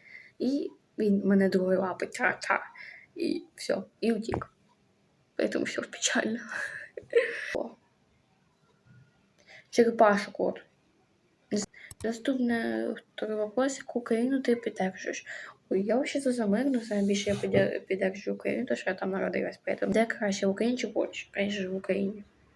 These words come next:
В Україні. Добре, я дуже рада, що ти знімаєшся в YouTube, але можеш, будь ласка,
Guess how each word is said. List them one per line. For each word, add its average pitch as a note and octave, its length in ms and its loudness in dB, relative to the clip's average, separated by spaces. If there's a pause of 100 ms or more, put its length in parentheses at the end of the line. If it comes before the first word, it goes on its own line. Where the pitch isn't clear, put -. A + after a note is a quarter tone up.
(220)
В G3 180 2
Україні. G#3 960 6 (320)
Добре, G3+ 240 4
я G3+ 140 8
дуже G#3 260 6
рада, G#3+ 260 6
що A#3 140 -2
ти G#3+ 120 -2
знімаєшся G3+ 500 4
в - 20 2
YouTube, - 280 -2
але A3+ 100 4
можеш, G#3 220 2
будь G#3+ 140 2
ласка, G#3 420 2